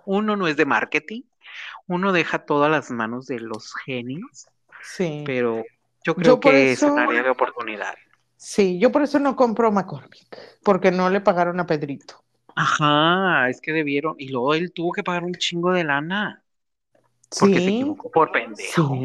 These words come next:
Speaker 2: mi
Speaker 1: por
Speaker 2: comadre, pobre, <laughs>
Speaker 1: pendejo.
Speaker 2: güey, es que,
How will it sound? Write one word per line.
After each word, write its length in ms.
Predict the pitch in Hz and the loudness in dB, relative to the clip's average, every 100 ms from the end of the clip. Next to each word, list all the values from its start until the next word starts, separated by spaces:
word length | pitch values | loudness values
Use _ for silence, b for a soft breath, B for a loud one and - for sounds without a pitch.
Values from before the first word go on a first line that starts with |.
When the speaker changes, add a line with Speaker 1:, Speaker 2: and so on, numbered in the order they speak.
| 131 | 2
Speaker 2:
mi 60 | 170 | 4
Speaker 1:
por 200 | 226 - 170 | 6 4 4
Speaker 2:
comadre, 380 | 151 131 156 - | 2 2 4 4
pobre, 280 | 160 151 165 | 4 2 0
<laughs> 400 | - 220 202 190 | 2 2 2 4
Speaker 1:
pendejo. 40 | |
Speaker 2:
güey, 300 | 226 208 185 | 6 6 2
es 220 | 185 175 | 0 -2
que, 260 | - 240 | 0 0